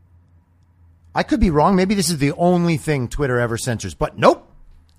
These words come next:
They did it today too. The editor of the New York Post is unable to post content on Twitter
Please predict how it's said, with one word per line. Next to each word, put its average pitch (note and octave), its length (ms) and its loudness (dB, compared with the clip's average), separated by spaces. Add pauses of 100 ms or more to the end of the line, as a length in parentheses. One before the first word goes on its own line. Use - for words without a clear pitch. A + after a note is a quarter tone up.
They G#2 80 -10
did A2 140 -8
it E3 120 -6
today A3 240 0
too. E3+ 520 0 (1080)
The F3 240 -4
editor C3 540 0 (920)
of D#3+ 100 -2
the F3 80 0
New F3+ 80 4
York G3 200 0
Post G3+ 280 -2
is C3+ 140 -8 (100)
unable A3 600 -2
to D#3+ 140 -6
post - 540 -8 (300)
content F3 540 -2 (120)
on G#3 240 -2
Twitter C#3 520 -4